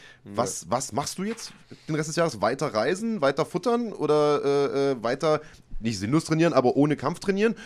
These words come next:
Speaker 2: Oder gibt's, gibt's irgendeine Option B?
Speaker 1: Äh, also sinnlos trainieren sowieso nicht. Also ich trainiere, <laughs> ich muss sowieso mich halt fit halten die ganze Zeit.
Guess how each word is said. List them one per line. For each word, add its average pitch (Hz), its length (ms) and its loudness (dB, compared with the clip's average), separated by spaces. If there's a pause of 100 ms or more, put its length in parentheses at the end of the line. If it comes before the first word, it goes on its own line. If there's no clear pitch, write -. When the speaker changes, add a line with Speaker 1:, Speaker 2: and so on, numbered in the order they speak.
(120)
Speaker 2:
Oder 156 280 4
gibt's, - 540 -8 (100)
gibt's - 320 -8
irgendeine 127 640 0 (840)
Option 117 400 0
B? 147 220 0 (500)
Speaker 1:
Äh, 120 560 6
also 117 200 10
sinnlos 147 400 8
trainieren 147 380 6
sowieso 160 440 2
nicht. 185 280 4
Also 127 160 0
ich 127 100 -8
trainiere, 143 420 2 (360)
<laughs> - 360 -16
ich 117 140 -4
muss 165 200 4
sowieso 143 460 4
mich 131 220 0
halt 117 160 2
fit - 220 0
halten 151 260 4
die 143 60 -2
ganze 135 280 4
Zeit. 135 400 6